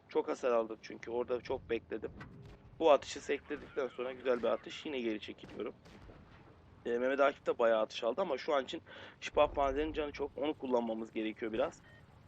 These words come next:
E, ve arka taraftan Panter şu an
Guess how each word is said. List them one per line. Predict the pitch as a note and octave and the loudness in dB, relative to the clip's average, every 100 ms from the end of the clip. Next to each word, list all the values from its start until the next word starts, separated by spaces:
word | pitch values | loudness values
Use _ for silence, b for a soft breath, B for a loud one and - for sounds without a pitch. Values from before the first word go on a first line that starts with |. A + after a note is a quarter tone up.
| - - - | -20 -20 -10
E, | A#2+ A#2 A#2 A2+ A2+ A2 - | -4 -2 -2 -2 -4 -4 -2
ve | E3 | 0
arka | - C3+ F3+ | 4 4 2
taraftan | E3+ C#3+ B2+ - F3 - - B B B - | -2 0 0 0 -2 -4 -20 B B B -2
Panter | C#3+ C#3+ C#3 C3+ C#3 - | 4 4 4 -2 -2 -6
şu | - D#3+ | -4 2
an | D3 D#3 | 2 0